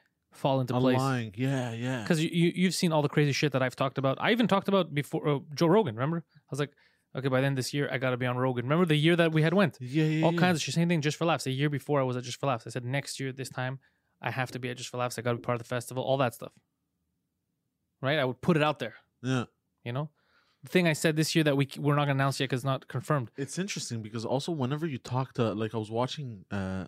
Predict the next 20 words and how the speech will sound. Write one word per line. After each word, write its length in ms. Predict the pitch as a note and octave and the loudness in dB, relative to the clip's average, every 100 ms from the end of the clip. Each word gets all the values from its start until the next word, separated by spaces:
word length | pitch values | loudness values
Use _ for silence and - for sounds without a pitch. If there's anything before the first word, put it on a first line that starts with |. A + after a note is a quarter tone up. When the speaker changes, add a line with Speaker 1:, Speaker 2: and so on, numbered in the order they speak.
| - | -6
Speaker 2:
I 80 | D#3+ | -4
don't 100 | A3 | 0
know 220 | B2 G#2+ | 2 0
how 200 | G2 A2 | 0 -4
I 40 | |
landed 320 | G2+ G#2+ A2+ A2+ | -2 -2 -2 -2
on 140 | A2+ | -2
this 180 | A2+ - | -4 -4
on 80 | A2 | -4
YouTube, 320 | A#2 B2+ A#2+ | -4 -2 -4
but 100 | A2 | -4
I 40 | |
was 80 | A2+ | -4
watching 360 | C#3 - C3 G#2+ | -4 -4 -8 -2
billionaires 600 | A2+ A#2+ G#2 F#2+ F2 - | 0 0 -2 -6 -8 -10
give 160 | G2 | -10
speeches, 600 | - A2 G2 G2 E2+ - - | -8 -8 -8 -8 -8 -12 -8
the, 120 | F2 | -6
like, 240 | F#2+ G2+ | -6 -6
interviews, 600 | A2+ G#2 F2 F2 E2 - | -8 -6 -8 -8 -12 -12